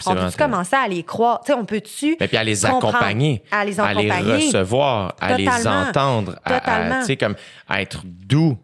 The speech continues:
Speaker 2: Ouais, puis, tu sais, le système de, de, de justice, là, puis le système, là, ça, tu sais, c'est pas pour demain, là. Tu sais, euh, puis n'importe quelle victime qui va porter plainte de n'importe quoi, c'est tout le temps la maudite, le questionnaire qui se peut pas. «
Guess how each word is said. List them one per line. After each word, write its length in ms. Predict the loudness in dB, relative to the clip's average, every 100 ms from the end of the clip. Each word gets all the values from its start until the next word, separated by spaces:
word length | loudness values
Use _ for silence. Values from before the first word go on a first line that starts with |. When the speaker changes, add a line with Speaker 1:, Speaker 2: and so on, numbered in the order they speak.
| -6
Speaker 2:
Ouais, 220 | -2 -2 -4
puis, 240 | -4 -4 -4
tu 60 | 0
sais, 100 | 2
le 100 | 0
système 400 | -2 -2 0 2
de, 240 | 2 2
de, 240 | 0 -2 0
de 320 | -2 0 -2
justice, 640 | -4 -6 -2 -2 -2 0
là, 160 | 0 0
puis 120 | -2
le 40 |
système, 360 | -6 -2 0 2
là, 200 | 2 0
ça, 320 | 0 0 0
tu 100 | 0
sais, 120 | 0
c'est 180 | 0 0
pas 160 | 0 0
pour 140 | 2
demain, 320 | 2 2 0
là. 160 | 0 -2 -4 -14 -10 0
Tu 100 | 2
sais, 120 | 4
euh, 640 | 4 4 4 4 2 -2 -8 -12 -18 -14 -10
puis 160 | -6 0
n'importe 360 | 2 4 2 0
quelle 160 | 0 -2
victime 420 | -4 -2 0 -2
qui 360 | -4 -4 -2 0
va 160 | 0
porter 280 | 0 -4 -4
plainte 440 | 0 0 0 -2 -4
de 160 | 0 2
n'importe 500 | 4 2 0 0 0
quoi, 280 | 2 2 0
c'est 160 | -4
tout 100 | -6
le 60 | -2
temps 160 | 0 0 0
la 160 | 0
maudite, 340 | 2 0 0 -6 -2
le 160 | 0 2
questionnaire 720 | 0 -2 0 0 2 0 -2
qui 80 | -2
se 60 |
peut 100 | -2
pas. « 160 | 0